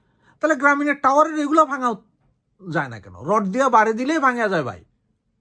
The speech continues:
এটা প্লাস্টিক, ওগুলো ভাঙা যায়,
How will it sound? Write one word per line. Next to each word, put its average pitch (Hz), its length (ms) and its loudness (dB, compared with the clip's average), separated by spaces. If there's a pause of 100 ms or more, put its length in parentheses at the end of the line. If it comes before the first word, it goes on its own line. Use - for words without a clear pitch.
(280)
এটা 196 180 -4
প্লাস্টিক, 208 440 -4 (680)
ওগুলো 196 240 -2
ভাঙা 202 280 -4
যায়, - 160 -14